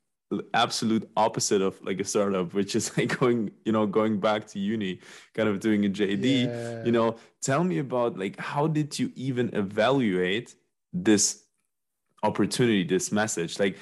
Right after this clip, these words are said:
Speaker 1: because the tech world was, was not familiar to you, right? Um, not at all.
Speaker 2: Right.
Speaker 1: Um, so how did you even evaluate this, this opportunity in terms of, like, okay, so what is this idea actually about?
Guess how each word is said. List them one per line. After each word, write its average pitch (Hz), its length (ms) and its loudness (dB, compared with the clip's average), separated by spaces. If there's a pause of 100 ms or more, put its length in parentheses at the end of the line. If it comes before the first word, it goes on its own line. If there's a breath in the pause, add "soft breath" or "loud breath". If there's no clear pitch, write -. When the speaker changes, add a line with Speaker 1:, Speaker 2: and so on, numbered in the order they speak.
(120 loud breath)
Speaker 1:
because 120 420 -2 (180)
the 107 120 0
tech 127 280 -4
world 104 380 0
was, 98 220 -2
was 95 420 -4
not 92 180 -2
familiar 92 460 0
to 101 160 -6
you, 110 320 -4
right? 101 340 -2
Um, 92 440 -4 (160)
not 95 140 2
at 92 100 4
all. 92 240 2
Speaker 2:
Right. 98 600 -4
Speaker 1:
Um, 98 200 0
so 110 260 2
how 123 180 -4
did 139 240 -2
you 127 120 -2
even 110 280 -4
evaluate 107 720 0
this, 98 220 -4
this 98 320 -4
opportunity 101 640 2
in 95 100 4
terms 104 320 0
of, 104 100 -6
like, 95 160 -2
okay, 92 220 -4
so 87 160 -2
what 107 120 2
is 120 140 -2
this 107 180 -6
idea 95 320 -2
actually 92 420 -2
about? 95 440 4